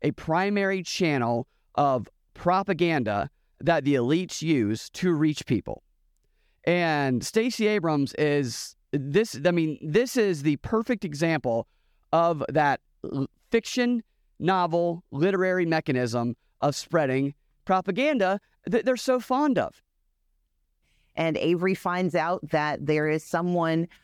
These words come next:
Speaker 2: or some people who are trying to undermine not only our courts, but the infrastructure of our nation.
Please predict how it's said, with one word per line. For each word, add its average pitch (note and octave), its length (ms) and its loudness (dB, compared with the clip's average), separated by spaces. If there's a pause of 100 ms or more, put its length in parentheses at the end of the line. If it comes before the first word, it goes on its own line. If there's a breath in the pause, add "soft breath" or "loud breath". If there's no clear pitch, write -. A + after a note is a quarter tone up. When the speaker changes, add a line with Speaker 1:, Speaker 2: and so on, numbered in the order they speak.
(140 soft breath)
Speaker 2:
or E3 240 0
some F3+ 360 -2
people D3+ 460 -2
who D#3+ 220 2
are D3 160 -2
trying D3+ 380 -2
to D3+ 200 -2
undermine D3+ 560 0
not D3 160 0
only E3+ 220 0
our D3+ 80 -2
courts, - 440 -4
but D3 300 -2
the D#3 140 0
infrastructure D#3 500 -4
of D3+ 80 -2
our D#3 80 -2
nation. F#3 380 -4